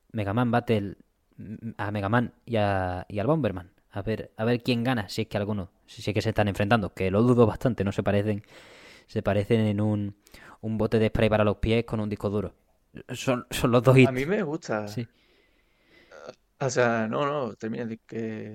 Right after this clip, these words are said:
Speaker 2: nada.
Speaker 1: No, nada, iba a decir una tontería, que he dicho <laughs> spray para los pies y disco duro porque dos son los dos objetos que tengo aquí delante. <laughs>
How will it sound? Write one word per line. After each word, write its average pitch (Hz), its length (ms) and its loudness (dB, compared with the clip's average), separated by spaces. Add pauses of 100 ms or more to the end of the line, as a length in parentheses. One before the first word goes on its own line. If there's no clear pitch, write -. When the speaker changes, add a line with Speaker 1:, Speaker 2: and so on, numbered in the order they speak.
Speaker 2:
nada. 120 140 -12
Speaker 1:
No, 147 120 6
nada, 147 220 8
iba 113 120 4
a 127 40 4
decir 123 160 0
una 123 60 2
tontería, 113 420 2 (140)
que 110 140 4
he - 20 2
dicho 120 340 4
<laughs> - 480 -8
spray 135 280 4
para 135 100 4
los 117 140 4
pies 123 180 4
y 107 60 2
disco 113 240 4
duro 123 200 8
porque 123 240 6
dos 113 140 2
son 131 140 8
los 131 160 8
dos 127 260 10
objetos - 480 0
que 135 140 0
tengo 139 220 2
aquí 131 200 4
delante. 135 640 0 (320)
<laughs> - 520 -14